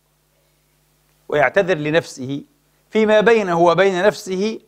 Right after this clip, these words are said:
أو فيما بينه وبين خلانه وأحبابه وأصحابه: "استفت قلبك"، يقول: "استفتيت قلبي". تستفت قلبك فيما قطع الله بحرمته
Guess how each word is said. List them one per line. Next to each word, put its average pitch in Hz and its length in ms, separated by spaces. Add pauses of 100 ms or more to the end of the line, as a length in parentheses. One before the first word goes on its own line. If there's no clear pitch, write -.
(200)
أو 170 100
فيما 196 280
بينه 185 340
وبين 170 420
خلانه 151 680
وأحبابه 131 800 (360)
وأصحابه: 151 760 (160)
"استفت - 360
قلبك"، - 520 (400)
يقول: - 220
"استفتيت 147 500
قلبي". 110 400 (460)
تستفت - 360
قلبك 180 580 (300)
فيما 160 240
قطع 185 340
الله 190 200
بحرمته 175 840